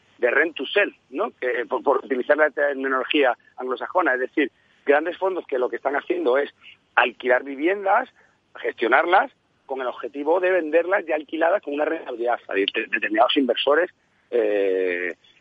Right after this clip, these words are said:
nacionales y extranjeros. Y este, este proyecto sí que está afectando, eh, de manera integral al alquiler,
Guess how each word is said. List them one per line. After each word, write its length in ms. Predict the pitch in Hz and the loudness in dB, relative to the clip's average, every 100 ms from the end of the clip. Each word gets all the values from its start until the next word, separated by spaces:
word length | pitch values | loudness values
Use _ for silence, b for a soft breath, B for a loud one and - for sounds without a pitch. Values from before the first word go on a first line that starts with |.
| _ - | _ -4
nacionales 440 | 76 87 131 196 | -2 4 4 4
y 40 | |
extranjeros. 520 | 151 95 90 117 92 - b b | -4 -10 -10 -10 -10 -16 b b
Y 120 | 127 | -6
este, 320 | 147 208 190 | 0 0 -2
este 180 | 151 170 | -6 -8
proyecto 400 | 165 175 202 202 | -2 -2 -2 -6
sí 160 | 196 214 | -10 -6
que 120 | 208 | -6
está 200 | 185 180 | -2 -2
afectando, 640 | 165 160 _ 170 170 190 - b b b b b _ | -2 -8 _ -4 -2 -8 -10 b b b b b _
eh, 520 | - 123 117 117 110 107 | -4 0 2 2 2 2
de 80 | 113 | 2
manera 280 | 113 123 170 | 2 2 2
integral 480 | 175 151 147 170 | 0 0 2 2
al 120 | 196 156 | 0 -2
alquiler, 440 | 107 - 113 92 | -6 -6 -6 -6